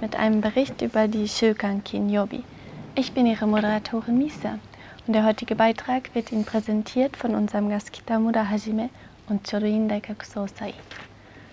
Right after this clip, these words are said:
J R B Television starts today's transmission about the Shukan Kinyobi. I'll be your host Misa and today's topic will be presented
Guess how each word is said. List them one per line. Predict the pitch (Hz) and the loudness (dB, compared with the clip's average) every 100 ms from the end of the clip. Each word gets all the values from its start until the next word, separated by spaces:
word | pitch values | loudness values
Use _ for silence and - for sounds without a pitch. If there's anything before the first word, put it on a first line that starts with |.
| - | -6
J | - 247 285 | 4 6 6
R | 285 | 4
B | - | -2
Television | 262 247 233 | 0 2 2
starts | - 220 214 - | 0 4 2 2
today's | 202 208 208 | -4 -2 -4
transmission | - 208 202 - 208 202 208 208 208 | -4 -2 -2 -2 -4 -2 -2 -2 -4
about | 208 208 208 | -2 -2 -2
the | - | -6
Shukan | - 233 226 208 202 | -2 0 0 -2 -4
Kinyobi. | - 226 220 208 - - - - - - - - - - | -4 -2 2 2 0 -4 -12 -20 -20 -20 -20 -20 -4 4
I'll | 254 | 4
be | 262 285 | 6 4
your | 254 | 4
host | 240 233 - | 4 2 2
Misa | 254 247 | 2 4
and | 214 214 | 0 0
today's | 214 214 214 | 0 0 -2
topic | - 233 226 233 - | 0 0 0 -4 0
will | 220 | 0
be | 208 | 0
presented | 202 - 208 240 247 214 - | -2 -4 0 2 2 0 -8